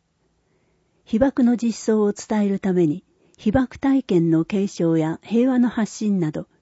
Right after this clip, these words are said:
今も様々な取り組みが行われています。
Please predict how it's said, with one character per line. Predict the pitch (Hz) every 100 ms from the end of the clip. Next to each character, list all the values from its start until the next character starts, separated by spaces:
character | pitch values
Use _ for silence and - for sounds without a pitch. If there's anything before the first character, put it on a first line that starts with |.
| _ _ _ _ -
今 | 254 220
も | 170 160 -
様 | - 208 269
々 | 254 190
な | 165
取 | 160 202
り | 233
組 | 247 196 185
み |
が | 180
行 | 180 190
わ | 175 160
れ | 156
て | - 156
い | 147
ま | 170
す。 | -